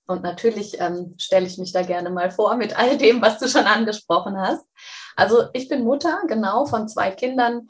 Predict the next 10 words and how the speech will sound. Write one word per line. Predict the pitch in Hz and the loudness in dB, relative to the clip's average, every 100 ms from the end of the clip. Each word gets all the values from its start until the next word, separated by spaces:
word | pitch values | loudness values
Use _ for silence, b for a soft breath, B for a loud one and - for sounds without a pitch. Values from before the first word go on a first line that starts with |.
| b b _ | b b _
Äh, | 208 | -2
mein | 196 196 190 | 0 -2 -4
Sohn | 196 | -6
ist | 190 - | -6 -6
vier, | 285 294 | -2 -2
meine | 208 190 | -2 -4
Tochter | - 190 - | -8 -6 -6
ist | - - 202 | -6 -4 0
eins, | 214 220 226 - | 0 0 -4 -4
also | - 160 135 | -4 -4 -6